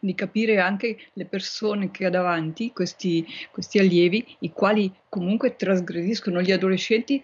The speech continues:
sono per definizione trasgressivi e vanno non, eh, capisi e, capiti e messi via così con benignità, ma vanno capiti bene in quello che fanno, il perché, il per come,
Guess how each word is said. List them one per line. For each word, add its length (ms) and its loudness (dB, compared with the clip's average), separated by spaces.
sono 440 -2
per 180 -2
definizione 760 -2
trasgressivi 1000 0
e 300 4
vanno 520 2
non, 480 -2
eh, 320 0
capisi 440 2
e, 260 -2
capiti 400 0
e 60 6
messi 380 -2
via 200 0
così 600 0
con 280 -2
benignità, 760 0
ma 220 0
vanno 300 0
capiti 400 -6
bene 260 0
in 140 -4
quello 240 -6
che 100 -8
fanno, 380 -6
il 80 -10
perché, 260 -2
il 100 2
per 220 -6
come, 380 -4